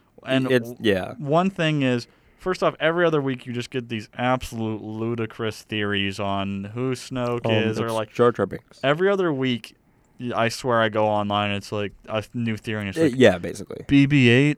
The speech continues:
Speaker 1: is Snoke." And I'm like, "Okay, shut up. There's, like, no evidence for that."
Speaker 2: <laughs>
Speaker 1: And my
Speaker 2: There's
Speaker 1: thing,
Speaker 2: no evidence.
Speaker 1: my thing that I wanna bring up, 'cause they have finally said,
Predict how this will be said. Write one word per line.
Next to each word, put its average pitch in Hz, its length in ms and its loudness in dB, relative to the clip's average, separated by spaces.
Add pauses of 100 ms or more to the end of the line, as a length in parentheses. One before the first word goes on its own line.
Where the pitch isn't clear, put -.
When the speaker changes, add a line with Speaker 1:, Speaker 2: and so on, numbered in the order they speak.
Speaker 1:
is 123 360 2
Snoke." 104 680 -2 (160)
And 123 100 -2
I'm 117 80 2
like, 110 180 0 (320)
"Okay, 113 220 -6
shut 107 280 -6
up. 101 160 -4
There's, 101 260 -4
like, 101 180 -10
no 104 340 -2
evidence 104 360 -2
for - 120 0
that." 143 420 4
Speaker 2:
<laughs> - 40 -18 (260)
Speaker 1:
And 165 160 0
my 220 140 2
Speaker 2:
There's - 100 4
Speaker 1:
thing, 247 180 2
Speaker 2:
no 294 220 10
evidence. 156 720 2
Speaker 1:
my 160 220 2
thing 262 180 0
that 240 100 4
I 208 80 6
wanna 185 240 4
bring 135 300 0
up, 117 180 2
'cause 110 260 -2 (120)
they 127 260 -2 (160)
have 143 300 0
finally 139 400 -2
said, 113 580 2